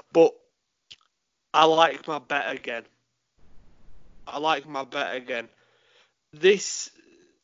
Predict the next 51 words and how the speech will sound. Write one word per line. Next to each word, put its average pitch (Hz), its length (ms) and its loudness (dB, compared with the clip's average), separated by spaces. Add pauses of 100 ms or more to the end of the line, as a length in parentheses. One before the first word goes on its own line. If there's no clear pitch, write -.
(460)
who's 233 280 0
gonna 220 220 10
be 202 140 4
stronger 202 560 2
up 185 100 -2
the 156 80 -6
hill 196 220 6
than 170 120 2
him? 131 140 -10 (1120)
That, 202 220 4
that, 175 140 0
that's 190 340 0
all 185 240 2
I'm, 170 180 -4
that's 180 300 -4
all 185 100 -4
I'm 165 60 -6
thinking. 165 320 -10
If, 151 120 -8
if 160 200 -12
Defi 214 340 0
or 190 100 2
Chacun 185 380 -6
Pour 170 160 -2
Soi 160 300 0 (720)
have, 170 540 0 (140)
you 160 140 -4
know, 147 260 -4 (440)
have, 170 300 -4 (240)
already 180 400 4
have 160 220 -2
lengths 160 320 -2
on 123 100 -6
him, 120 140 -8 (260)
then 127 140 -6
fair 147 340 4
play. 123 320 2
And 123 100 -4
if 123 120 -10
they're 147 160 -4
able 139 160 -4
to - 160 -16
hold, 127 280 -2 (260)
they 131 120 -10
can 131 220 -6
hold, 120 280 0
and 113 100 -10
fair 123 240 0
play 117 280 -6
to 117 200 -8
him. 110 80 -8